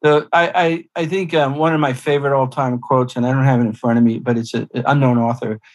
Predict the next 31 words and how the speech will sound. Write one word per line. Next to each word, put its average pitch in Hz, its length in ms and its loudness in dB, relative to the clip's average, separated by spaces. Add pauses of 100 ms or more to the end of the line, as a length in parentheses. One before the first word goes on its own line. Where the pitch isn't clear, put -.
(180)
It's 123 180 -2
something 156 240 2
like, 123 400 0
um, 117 360 -4 (320)
"Misunderstanding 156 920 0
variation 127 800 0
is 120 240 -4
the 131 100 -4
root 135 320 2
of 123 140 -2
all 123 280 0
evil, 123 480 -2 (380)
misappropriations, 123 1300 0
knee-jerk 127 440 2
reactions." 113 580 -4 (240)
To - 80 0
your 170 180 4
point, 147 440 0 (340)
like, 131 300 -2
understanding 160 680 0
what 131 160 -2
the 131 80 -6
difference 135 380 -4
between 123 460 2
common 127 380 0
cause 120 300 0
and 117 80 -6
special 120 380 -8
cause 113 260 -6
correlation 117 640 -2
is 131 340 0